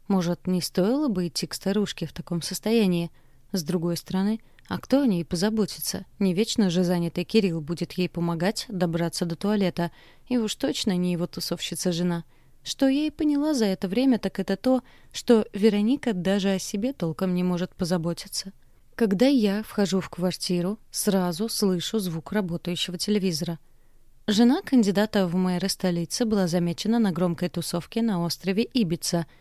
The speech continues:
Эта тусовка ознаменовалась присутствием многих представителей шоу-бизнеса из разных стран,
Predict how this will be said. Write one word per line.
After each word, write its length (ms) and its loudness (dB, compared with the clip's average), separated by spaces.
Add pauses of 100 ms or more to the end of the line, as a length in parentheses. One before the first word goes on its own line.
(240)
Эта 240 -4
тусовка 420 -2
ознаменовалась 720 0 (300)
присутствием 600 2
многих 500 0
представителей 720 0
шоу-бизнеса 720 0
из 120 2
разных 360 -2
стран, 440 -2